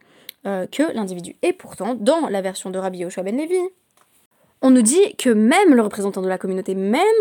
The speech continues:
le Shaliach Tzibour n'est pas tout à fait, euh, n'est pas tout à fait infaillible, euh, dans ce rapport à la mémoire. Et donc, pour peu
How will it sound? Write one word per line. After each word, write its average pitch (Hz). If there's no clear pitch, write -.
le 220
Shaliach 196
Tzibour 254
n'est 240
pas 320
tout -
à 220
fait, 220
euh, 165
n'est 226
pas 277
tout -
à 247
fait -
infaillible, 233
euh, 202
dans 220
ce 240
rapport 202
à 190
la 196
mémoire. 190
Et 262
donc, 392
pour 370
peu -